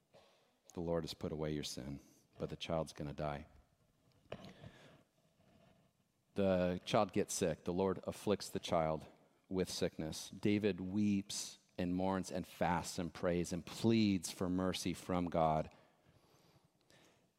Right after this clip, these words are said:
And he notices his servants after days. He notices the servants mumbling among themselves. They're worried about telling him the child has died. He asked, "Did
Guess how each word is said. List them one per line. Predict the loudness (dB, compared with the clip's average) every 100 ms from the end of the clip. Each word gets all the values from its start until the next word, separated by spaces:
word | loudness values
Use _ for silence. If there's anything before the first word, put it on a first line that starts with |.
| _
And | 0 4 4 4 2 0 -4 -12
he | -6 0 2 2
notices | 2 2 2 0 -2 -2
his | -4
servants | 2 2 2 2
after | 2 2 -2
days. | 2 2 2 0
He | 0
notices | 0 0 -2 -8
the |
servants | -4 0 0 -2 -4 -8 -8
mumbling | 0 2 4 2 2
among | 0 0
themselves. | -2 -2 2 4 2 0 -6 -20 -2
They're | 2 2
worried | 2 4 6 6 4
about | 4 2 2
telling | 2 2 2
him | 0
the | -2
child | 2 4 4 2
has | -2
died. | 2 2 2 2
He | 2 4
asked, | 6 6 6 2 -4 -12 -20 _
"Did | -2